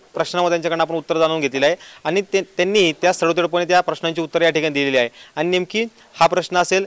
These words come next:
या पुढचे प्रश्न असतील, ते कशा पद्धतीने सोडवले पाहिजे, कोणी कोणाला मदत केली पाहिजे, तालुक्यातल्या उमेदवाराला सगळ्यांनी एकत्र येऊन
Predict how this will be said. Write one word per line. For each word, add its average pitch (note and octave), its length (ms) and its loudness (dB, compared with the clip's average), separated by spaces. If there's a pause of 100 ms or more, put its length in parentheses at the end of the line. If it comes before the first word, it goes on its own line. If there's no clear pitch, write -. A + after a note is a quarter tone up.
या D3 120 2
पुढचे E3+ 280 -4
प्रश्न E3+ 240 -4
असतील, E3+ 200 -4
ते E3+ 60 -6
कशा F3 180 0
पद्धतीने E3 220 -4
सोडवले D#3+ 260 2
पाहिजे, E3 300 2 (280)
कोणी E3 220 -2
कोणाला F#3 280 2
मदत F#3 240 4
केली E3 140 0
पाहिजे, C3 320 2 (180)
तालुक्यातल्या E3 380 0
उमेदवाराला F3 420 2
सगळ्यांनी E3+ 320 2
एकत्र F3 260 -2
येऊन F3+ 220 -2